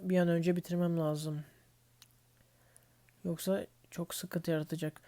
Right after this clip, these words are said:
Öncelikle benim aklımdaki fikir şuydu. Bundan yüz tane açmaktı. Fakat öyle video hem uzun olurdu hem saçma olurdu. Yani çünkü bunlardan çıkacak en iyi şey glider.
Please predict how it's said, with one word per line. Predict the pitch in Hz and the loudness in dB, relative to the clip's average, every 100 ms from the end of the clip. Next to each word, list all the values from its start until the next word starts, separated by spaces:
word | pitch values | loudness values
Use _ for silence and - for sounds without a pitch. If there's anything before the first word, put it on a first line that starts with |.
| - - | -16 0
Öncelikle | 208 208 233 269 277 247 | 6 8 8 6 6 8
benim | 214 247 | 8 8
aklımdaki | 196 190 226 226 247 | 6 6 4 2 4
fikir | - - 240 | 2 4 2
şuydu. | - - 208 180 160 139 - _ - | 4 4 6 6 4 2 -4 _ 2
Bundan | 185 196 220 | 6 6 6
yüz | 226 233 - | 6 4 4
tane | 233 226 | 4 4
açmaktı. | 165 175 - 175 160 - 247 262 - - - - | 4 2 2 2 0 0 2 2 -2 -20 -20 2
Fakat | 233 226 226 - | 4 6 2 0
öyle | - 220 233 262 - | 4 8 10 8 6
video | 202 208 220 208 | 2 2 4 6
hem | 185 233 - | 6 4 4
uzun | 208 233 | 2 4
olurdu | 240 226 226 240 269 | 6 8 8 6 4
hem | 247 240 | 2 0
saçma | - 196 - 220 | 4 4 4 4
olurdu. | 196 160 156 160 | 4 4 2 2
Yani | 160 170 160 | 2 2 2
çünkü | 190 180 208 190 - - - - | 0 2 2 0 -6 -20 -14 2
bunlardan | 185 196 196 190 208 | 8 10 10 10 8
çıkacak | 190 190 208 190 202 | 6 4 6 6 4
en | - 214 | 4 6
iyi | 190 | 6
şey | 165 - 226 196 | 6 4 2 6
glider. | 233 226 180 160 - - | 8 10 10 6 0 -12